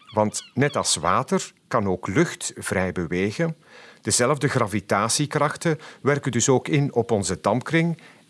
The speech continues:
en dat moeten we kunnen meten. Maar hoe? Wel, daarvoor hebben we een barometer nodig.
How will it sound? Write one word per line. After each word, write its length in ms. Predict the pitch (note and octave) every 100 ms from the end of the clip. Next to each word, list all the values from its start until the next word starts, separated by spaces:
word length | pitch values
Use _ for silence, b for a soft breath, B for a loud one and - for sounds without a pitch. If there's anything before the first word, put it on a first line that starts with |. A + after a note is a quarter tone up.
| _
en 320 | - F#3+ F3 E3
dat 320 | F3 F3 -
moeten 260 | D3 D3 D3+
we 100 | C3+
kunnen 260 | G2 F#2+
meten. 380 | F#2 B1+ - D2 - _ _ _ _ _
Maar 180 | B2+ D#3+
hoe? 280 | C3+ A2 D#2 - _ _ _ _ _ _ _ B B
Wel, 160 | B - -
daarvoor 480 | C3 D3+ F3 E3+ - -
hebben 240 | D3+ D3
we 60 | C3
een 140 | G#2+
barometer 640 | G2 A2+ G2 F#2+ F2+ F2+ E2+
nodig. 520 | D#2+ C#2+ D#2 -